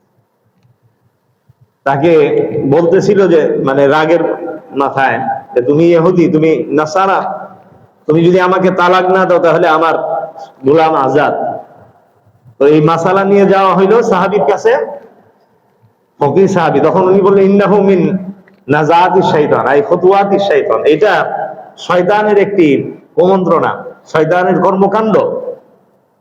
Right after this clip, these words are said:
এক কথায় ইবনে কাসিরের মধ্যে বলা হয়েছে, যেটার মধ্যে সবাই একমত, যে খুতুওয়াতু শাইতান বলতে যত ধরনের গুনাহের কাজ হইতে পারে,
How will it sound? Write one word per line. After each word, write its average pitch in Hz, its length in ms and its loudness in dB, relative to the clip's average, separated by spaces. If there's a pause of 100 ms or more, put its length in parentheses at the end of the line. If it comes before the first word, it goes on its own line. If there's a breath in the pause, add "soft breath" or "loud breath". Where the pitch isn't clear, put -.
(140)
এক 175 220 -2
কথায় 180 440 2
ইবনে 160 300 0
কাসিরের 190 480 2
মধ্যে 170 260 2
বলা 160 180 2
হয়েছে, 156 580 0
যেটার 143 240 2
মধ্যে 151 260 0
সবাই 165 380 0
একমত, 156 520 0 (540)
যে 147 80 2
খুতুওয়াতু 220 600 2
শাইতান 208 540 0
বলতে 196 260 2
যত 202 260 0
ধরনের 226 640 2
গুনাহের 202 600 0
কাজ 180 240 -2
হইতে 127 220 0
পারে, 104 200 -4